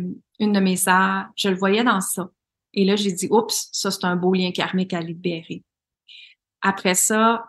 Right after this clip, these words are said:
s'il y a des exemples qui reviennent, comme je disais tantôt, le jugement, le sacrifice, le contrôle, euh, l'abus, bien sûr. Ça, c'est,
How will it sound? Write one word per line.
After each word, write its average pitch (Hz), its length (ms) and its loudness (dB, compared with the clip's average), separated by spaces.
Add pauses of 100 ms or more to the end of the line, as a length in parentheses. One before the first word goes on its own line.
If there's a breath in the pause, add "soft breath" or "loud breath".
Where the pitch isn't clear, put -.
s'il - 260 0
y 262 40 6
a - 20 0
des 202 340 2
exemples 226 420 2
qui 208 100 -4
reviennent, 196 260 -2
comme 190 160 0
je 185 60 -2
disais 214 220 -4
tantôt, 226 340 0
le 196 140 2
jugement, 214 680 -2
le 180 120 -4
sacrifice, 202 840 -4
le 180 140 -2
contrôle, 202 880 -2 (440 loud breath)
euh, 185 320 0
l'abus, 208 640 0
bien 185 180 0
sûr. 233 380 -4
Ça, - 160 -2 (100)
c'est, - 460 -10